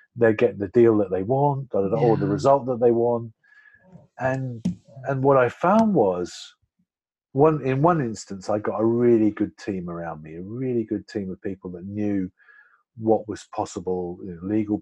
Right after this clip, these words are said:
Speaker 1: person, a mediation person, and so on, and, and, and th-, they knew exactly what was possible. And so I could go to them and go, "Look, they've just, you know,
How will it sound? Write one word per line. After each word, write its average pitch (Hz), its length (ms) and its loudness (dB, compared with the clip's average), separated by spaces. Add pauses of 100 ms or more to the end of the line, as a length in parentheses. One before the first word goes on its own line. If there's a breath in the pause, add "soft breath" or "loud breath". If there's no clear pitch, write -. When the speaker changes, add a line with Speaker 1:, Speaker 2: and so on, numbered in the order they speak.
Speaker 1:
person, 98 400 -6
a 85 40 -10
mediation 104 760 -2
person, 92 380 -10
and 85 100 -14
so - 140 -2 (100)
on, 92 120 -4
and, 90 180 -10
and, 95 240 -12
and 98 300 -12 (180)
th-, 101 200 -8
they 101 200 -4
knew 117 420 -2
exactly 101 460 -6
what 92 120 -14
was 95 140 -18
possible. 87 500 -12 (440 loud breath)
And 107 100 -8
so 110 220 4
I 117 80 4
could 110 180 -2
go 104 160 2
to 101 160 -8
them 95 180 0
and 95 80 -8
go, 98 160 0
"Look, 110 160 0
they've 101 160 -4
just, - 200 -10 (600)
you 113 100 -10
know, 85 160 -10